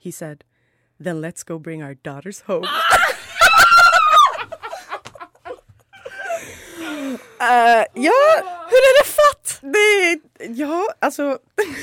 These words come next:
<laughs> jag tror att jag skrev den här innan gay marriage was legalized in the <laughs> United States of America. Så att jag var en pionjär på det viset. Ehm, nej, men jag mår bra fortfarande to this day.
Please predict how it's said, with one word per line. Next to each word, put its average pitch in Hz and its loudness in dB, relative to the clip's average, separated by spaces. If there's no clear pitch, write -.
<laughs> - -14
jag 277 -6
tror 415 -4
att 403 -8
jag 240 -8
skrev 175 -12
den 170 -10
här 151 -10
innan 170 -10
gay 160 -8
marriage 160 -10
was 190 -18
legalized 190 -4
in 262 -4
the 320 2
<laughs> 302 2
United 247 -4
States 226 -10
of 202 -6
America. 170 -8
Så - -12
att 185 -14
jag 175 -8
var 170 -12
en 170 -16
pionjär 180 -10
på 208 -12
det 180 -10
viset. 254 -10
Ehm, 226 -4
nej, 226 -8
men 160 -8
jag 151 -8
mår 320 -6
bra 262 -8
fortfarande 254 -18
to 247 -16
this 247 -16
day. 285 -14